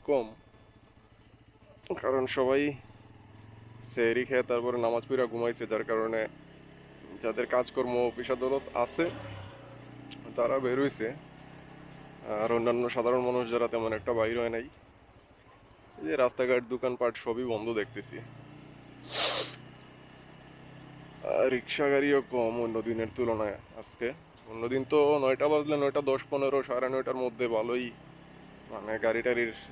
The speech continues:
রিক্সার ঝামেলা থাকে। তো আজকের দিনটা একটু ভিন্ন। এই হইতেছে অবস্থা।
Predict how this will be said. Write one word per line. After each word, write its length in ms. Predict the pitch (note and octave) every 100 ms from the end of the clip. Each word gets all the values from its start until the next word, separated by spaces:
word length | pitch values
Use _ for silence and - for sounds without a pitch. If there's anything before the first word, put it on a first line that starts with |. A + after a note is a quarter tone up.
| A#2
রিক্সার 340 | A2 - B2+ A2+
ঝামেলা 300 | B2 C3 C3
থাকে। 280 | C#3 A#2 A#2+ - - - - - - - - - - - - -
তো 80 | A#2
আজকের 400 | A#2+ - D3+ D3
দিনটা 280 | D#3 D#3 F3+
একটু 160 | E3 D#3+ C#3+
ভিন্ন। 200 | C#3 C#3 C#3 E3 - - - - - - - - - - - - - - - - - - - - - - - - - - - G4 G#3+ F3 D3 A#2 G#2+ - - - - - - - - - - - - - - - G#4+ G#4+ - - - - -
এই 60 | A2
হইতেছে 380 | A2+ G#2+ A2+ -
অবস্থা। 440 | A2 A#2 A2+ -